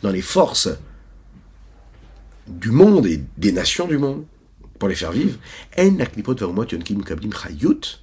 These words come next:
et la Mehehara Nimshechet Laim Miprinat Achoraim Digdusha.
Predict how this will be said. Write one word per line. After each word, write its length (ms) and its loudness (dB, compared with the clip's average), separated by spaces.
et 80 -4
la 120 -2
Mehehara 600 -2
Nimshechet 400 -4
Laim 160 -6
Miprinat 420 -6
Achoraim 300 -10
Digdusha. 640 -14